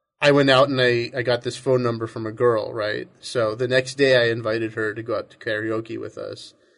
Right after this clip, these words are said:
Um, and then this is what happened to me. So I'm like, "Okay, well, crap. Now if she texted me, there's no way for me to know." Right? So anyway, when this error happens,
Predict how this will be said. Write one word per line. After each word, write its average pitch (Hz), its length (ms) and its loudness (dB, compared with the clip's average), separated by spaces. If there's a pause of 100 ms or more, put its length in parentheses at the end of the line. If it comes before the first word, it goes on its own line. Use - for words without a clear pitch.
(340)
Um, 107 520 -6
and 127 140 -8
then 120 160 -2
this 135 180 -2
is 127 120 -8
what 123 120 0
happened 139 320 0
to 120 80 -8
me. 110 140 -4
So 117 180 -4
I'm 113 120 -8
like, 110 200 -6
"Okay, 117 220 -4
well, 107 160 -4
crap. 110 360 -4
Now 113 180 -4
if 110 100 -8
she - 160 -12
texted 131 460 -2
me, 107 180 -10
there's 104 180 -8
no 113 140 -6
way 107 140 -8
for 110 120 -18
me - 140 -16
to - 100 -14
know." 101 300 -12 (400)
Right? 127 180 2
So 143 100 2
anyway, 165 480 8
when 156 200 2
this 180 280 2
error 180 280 6
happens, 202 720 -2